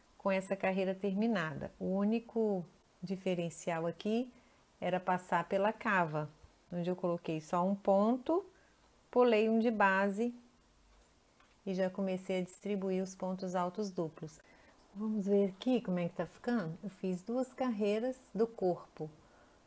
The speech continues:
Agora eu vou continuar aqui por uma quantidade de carreira pra fazer o comprimento do casaco. Só repetir essa sequência. Não tem nenhuma diferenciação, lembrando da importância de colocar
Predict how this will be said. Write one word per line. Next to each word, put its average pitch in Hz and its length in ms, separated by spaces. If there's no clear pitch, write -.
Agora 220 360
eu 269 60
vou 247 160
continuar 254 920
aqui 190 300
por 208 160
uma 208 180
quantidade 196 720
de 202 100
carreira 208 640
pra 226 160
fazer 233 320
o 226 80
comprimento 233 800
do 240 140
casaco. 240 600
Só 247 300
repetir 262 560
essa 240 220
sequência. 180 760
Não 175 120
tem 202 240
nenhuma 214 400
diferenciação, 240 1080
lembrando 185 640
da 202 100
importância 202 720
de - 120
colocar 208 640